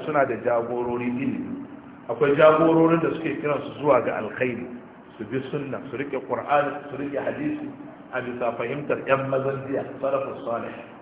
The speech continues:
Akwai kuma mutanen da kuma suke kiran mutane zuwa ga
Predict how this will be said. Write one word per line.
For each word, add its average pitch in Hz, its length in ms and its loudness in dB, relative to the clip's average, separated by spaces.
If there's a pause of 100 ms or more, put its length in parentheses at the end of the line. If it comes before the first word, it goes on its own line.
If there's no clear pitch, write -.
(440)
Akwai 135 260 2
kuma 147 200 4
mutanen 143 420 2
da 135 80 2
kuma 143 280 0
suke 143 260 -4
kiran 143 220 2
mutane 135 440 -2
zuwa 139 180 2
ga 117 120 -6